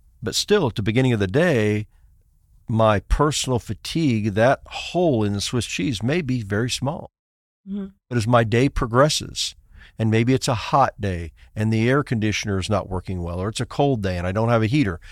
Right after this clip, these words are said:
Speaker 1: that fatigue hole gets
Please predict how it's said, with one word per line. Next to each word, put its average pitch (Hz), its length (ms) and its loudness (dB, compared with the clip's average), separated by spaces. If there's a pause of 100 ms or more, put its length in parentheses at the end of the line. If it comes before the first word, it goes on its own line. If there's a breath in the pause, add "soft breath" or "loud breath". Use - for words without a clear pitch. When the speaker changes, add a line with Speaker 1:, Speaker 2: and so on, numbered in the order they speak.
(240 loud breath)
Speaker 1:
that 123 440 0
fatigue 131 920 -4 (300)
hole 117 680 0 (300)
gets 107 260 0